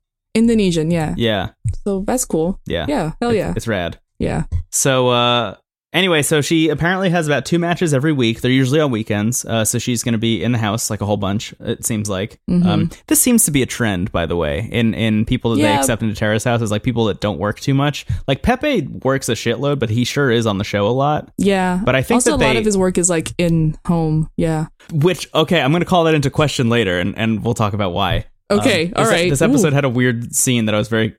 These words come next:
Speaker 2: curious about, and I haven't seen anybody else talk about it, so
Speaker 1: Okay.
Speaker 2: I, I wanna get Chat's opinion on it also, but we'll
Speaker 1: Oh,
Speaker 2: get
Speaker 1: I'm
Speaker 2: to it.
Speaker 1: excited.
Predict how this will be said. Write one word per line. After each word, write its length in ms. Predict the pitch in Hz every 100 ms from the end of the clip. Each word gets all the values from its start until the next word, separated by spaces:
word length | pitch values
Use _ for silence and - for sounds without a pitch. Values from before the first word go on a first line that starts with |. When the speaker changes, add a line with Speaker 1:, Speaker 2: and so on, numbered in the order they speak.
| _
Speaker 2:
curious 320 | - 113 107 -
about, 180 | 98
and 100 | 90
I 40 | 107
haven't 180 | 107 110
seen 160 | 113
anybody 280 | 104 104 104
else 120 | 101
talk 220 | - 98
about 180 | 110 120
it, 120 | 202
so 120 | 208 95
Speaker 1:
Okay. 160 | 85
Speaker 2:
I, 100 | -
I 20 | 104
wanna 240 | 113 110
get 160 | 98 -
Chat's 340 | 110 107 - - _ _ -
opinion 380 | 107 117 113 113
on 160 | 117
it 120 | 117
also, 380 | - 107 127 123
but 320 | - 117 95 -
we'll 120 | 117
Speaker 1:
Oh, 40 | 180
Speaker 2:
get 40 |
Speaker 1:
I'm 60 | 180
Speaker 2:
to 60 |
it. 20 |
Speaker 1:
excited. 420 | 185 180 156 147